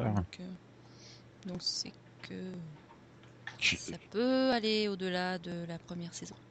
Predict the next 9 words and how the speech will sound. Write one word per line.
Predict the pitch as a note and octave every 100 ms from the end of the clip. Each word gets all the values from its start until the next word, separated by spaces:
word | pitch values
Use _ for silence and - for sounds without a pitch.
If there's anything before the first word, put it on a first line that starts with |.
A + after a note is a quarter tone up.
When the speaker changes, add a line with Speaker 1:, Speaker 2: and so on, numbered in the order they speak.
| -
Speaker 2:
J'espère | F2 G2+ - - G#2
un | F2+
destin | F#2+ F#2 - A2+ F#2+
à | E2 E2
la | E2 E2
Esprit | F2+ - G#2+
Criminel | - G2 G2 G2+
Unité | G#2 G2 F#2 F#2
Parallèle. | F#2 F2+ F2+ B2+